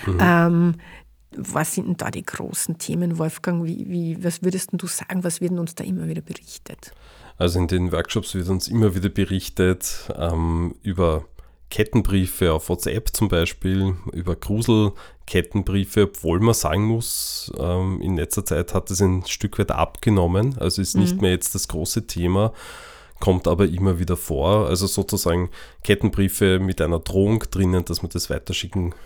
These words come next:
Speaker 1: soll an eine gewisse Anzahl an Personen, damit, äh, jemand, also damit niemand irgendwas passiert, ja, sagen wir mal so. Was aber auch ein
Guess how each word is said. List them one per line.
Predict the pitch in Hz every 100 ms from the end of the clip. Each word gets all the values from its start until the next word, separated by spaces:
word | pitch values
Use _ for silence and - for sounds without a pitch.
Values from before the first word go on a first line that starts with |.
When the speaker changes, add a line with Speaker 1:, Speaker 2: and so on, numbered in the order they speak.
| -
Speaker 1:
soll | - - 82 82
an | - 82 82 -
eine | 73 78
gewisse | 87 92 -
Anzahl | 69 80 95 80
an | 82
Personen, | 90 - 82 85 85 85
damit, | 87 87 - - - - -
äh, | 85 82 82
jemand, | 76 90 87 80 - - - - - -
also | 98 92
damit | 87 98 95
niemand | 104 101 98
irgendwas | 90 92 - -
passiert, | - - - 110 175 - - -
ja, | 90
sagen | - 95
wir | 90
mal | 90
so. | - 95 110 - - - - - - -
Was | 90 98
aber | 110 92
auch | 87 104
ein | 98 101